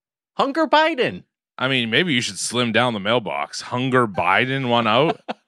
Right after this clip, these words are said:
Speaker 2: Hunger Bi-, I was so confusing. Hunger, Hunger Biden. More like
Speaker 1: Like
Speaker 2: Hanger
Speaker 1: Hunter.
Speaker 2: Biden.
Speaker 1: Yeah, he's got a fucking hog. Jesus
Speaker 2: Mm-hmm.
Speaker 1: Christ.
Speaker 2: Where do we land on Hunter Biden? We're fans of his now, right?
Speaker 1: We,
Speaker 2: He's
Speaker 1: we're,
Speaker 2: fun.
Speaker 1: we're pro Hunter.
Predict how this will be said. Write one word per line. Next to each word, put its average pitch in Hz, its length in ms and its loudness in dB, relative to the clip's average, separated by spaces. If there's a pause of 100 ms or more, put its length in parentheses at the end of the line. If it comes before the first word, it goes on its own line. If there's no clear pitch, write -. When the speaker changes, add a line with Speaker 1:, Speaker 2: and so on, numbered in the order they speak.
(1160)
Speaker 2:
Hunger 170 520 0
Bi-, 131 180 0
I 135 80 2
was 139 160 2
so 175 160 0
confusing. 123 840 -6 (120)
Hunger, 107 600 -2 (600)
Hunger 135 520 -2
Biden. 80 560 -4 (440)
More 127 100 0
like 113 220 0
Speaker 1:
Like 135 140 2
Speaker 2:
Hanger 135 180 0
Speaker 1:
Hunter. 170 280 2
Speaker 2:
Biden. 73 300 -2 (640)
Speaker 1:
Yeah, 92 180 0
he's 87 120 -4
got 90 100 -2
a 71 40 -6
fucking 76 460 -6
hog. 90 480 -2 (400)
Jesus 95 300 -2
Speaker 2:
Mm-hmm. 95 100 -4
Speaker 1:
Christ. 92 400 -4 (880)
Speaker 2:
Where 202 140 2
do 220 60 4
we 175 100 2
land 131 240 2
on 110 120 0
Hunter 110 280 -4
Biden? 90 420 -2
We're 139 120 -2
fans 117 340 -2
of 98 80 -12
his 98 220 -8
now, 101 200 -4
right? 113 320 -2
Speaker 1:
We, 185 140 4
Speaker 2:
He's - 80 -2
Speaker 1:
we're, 202 120 2
Speaker 2:
fun. 101 160 0
Speaker 1:
we're 185 80 2
pro 165 260 0
Hunter. 92 420 -4